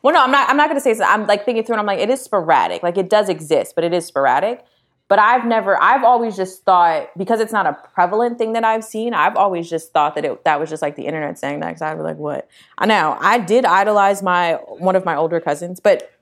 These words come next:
the age different, the age gap that you saw, I don't know why I said, "Wow," when you said the age gap between you and your cousins. I don't know why. I was like, "Wow, that's a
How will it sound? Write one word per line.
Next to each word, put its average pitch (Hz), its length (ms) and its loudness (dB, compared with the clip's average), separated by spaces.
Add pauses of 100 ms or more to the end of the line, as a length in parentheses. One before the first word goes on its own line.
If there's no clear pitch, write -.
(720)
the 208 220 0
age 247 300 2
different, 208 400 -2
the 190 40 -2
age 208 260 -2
gap 185 200 2
that 180 100 -6
you 175 120 -6
saw, 165 160 2
I 160 40 2
don't 185 120 0
know 160 100 -2
why 156 200 0
I 151 40 0
said, 147 220 -10
"Wow," 139 320 -2
when 165 100 -14
you 160 80 -14
said 147 180 -8
the 143 120 -10
age 143 160 -8
gap 139 200 0
between 156 300 -12
you 143 200 -6
and 143 80 -10
your 139 100 -10
cousins. 135 400 -10
I 139 120 -6
don't 143 180 -8
know 147 140 -4
why. 147 200 -2
I 127 40 -8
was 135 140 -10
like, 135 180 -8
"Wow, 165 180 0
that's 185 180 -4
a 135 100 -10